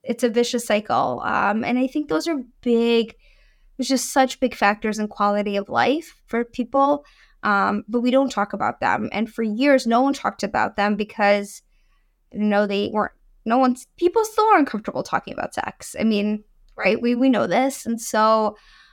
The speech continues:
I, I think that the more we talk about it, the more we normalize these conversations. I hope that someone feels comfortable going to their oncologist and says, "You know, I, I've been having vaginal dryness. What should I do?" You know, or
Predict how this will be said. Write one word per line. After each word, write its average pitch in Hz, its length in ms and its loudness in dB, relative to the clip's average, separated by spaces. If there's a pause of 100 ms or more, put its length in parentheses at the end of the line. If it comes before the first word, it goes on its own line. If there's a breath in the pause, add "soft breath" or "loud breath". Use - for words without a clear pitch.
(120)
I, 226 180 0
I 220 120 -2
think 240 540 -4
that 208 440 2 (260)
the 226 120 -4
more 226 340 2
we 226 140 -2
talk - 280 -4
about 226 280 2
it, 247 160 2
the 220 80 -2
more 208 200 2
we 214 140 -2
normalize 202 720 0
these 214 160 -10
conversations. 220 840 -4 (420 soft breath)
I 214 60 -4
hope 240 240 2
that 233 220 2
someone 233 400 0 (140)
feels 240 240 0
comfortable 247 440 0
going 226 220 0
to 220 60 0
their 214 120 0
oncologist 220 640 0
and 226 80 -4
says, 220 240 -6
"You 240 60 0
know, 233 160 2
I, 226 260 0 (380 soft breath)
I've 240 80 -2
been 262 140 2
having 277 360 2
vaginal 214 400 0
dryness. 80 600 -8
What 226 180 -4
should 226 140 -4
I 214 100 -2
do?" - 300 -8 (720)
You - 80 -6
know, 104 140 0
or 208 260 2